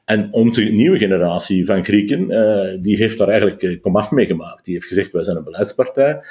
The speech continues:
wij willen deelnemen aan de macht." En die stelt het regime voor zijn verantwoordelijkheid. En je ziet ook dat, eh, in het, eh, het meer dan merkwaardige boek, eh, Reset van, eh,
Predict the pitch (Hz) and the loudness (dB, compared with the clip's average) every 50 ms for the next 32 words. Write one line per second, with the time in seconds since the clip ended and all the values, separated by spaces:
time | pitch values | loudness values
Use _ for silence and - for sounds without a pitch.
0 | - _ - - 78 76 71 85 92 107 113 110 120 120 120 123 120 127 123 123 | -20 _ -6 -4 -4 -4 0 0 2 2 4 4 4 4 4 4 2 2 2 0
1 | 123 123 123 123 123 127 131 135 - - _ _ - - - - 98 95 92 92 | 0 0 -2 -2 -2 -4 -6 -8 -8 -18 _ _ -20 -18 -10 -6 -4 -2 -2 -2
2 | 90 - - - _ _ - 87 98 135 131 - 151 - - 127 123 - 101 101 | -4 -4 -10 -14 _ _ 0 2 2 2 2 0 -6 -4 -2 -2 -2 0 2 0
3 | 98 110 117 107 - 92 92 92 92 98 82 73 73 69 69 - - 98 110 107 | 2 2 2 2 2 2 2 2 2 0 -2 -4 -8 -10 -8 0 2 2 2 2
4 | - 80 - - 80 - - _ _ - _ _ - - - - - - _ - | 0 -4 -6 -6 -10 -10 -10 _ _ -20 _ _ -20 -20 -20 -20 -20 -18 _ -6
5 | 101 95 85 82 - 110 113 117 113 120 120 120 107 101 101 90 - - 90 - | -4 -4 -4 -2 0 2 2 2 4 4 2 2 2 2 0 0 0 0 0 0
6 | 85 76 - - 92 87 85 80 - - 82 80 78 76 76 - - - - 82 | 0 0 -2 -4 -4 -4 -4 -4 -4 -4 -4 -4 -6 -10 -18 -20 -20 -18 -12 -4
7 | 90 92 101 113 113 110 104 95 95 90 87 85 85 - 104 95 90 90 87 92 | 0 2 4 4 4 2 2 0 0 0 0 -2 0 0 0 0 0 0 -2 0
8 | 92 82 - 101 95 98 - - 90 87 87 85 82 92 101 - - - 92 - | -2 0 0 0 -2 0 0 0 2 2 2 2 2 0 0 0 0 -2 -4 -4
9 | - - 87 85 82 80 80 | -2 -4 -4 -4 -4 -6 -8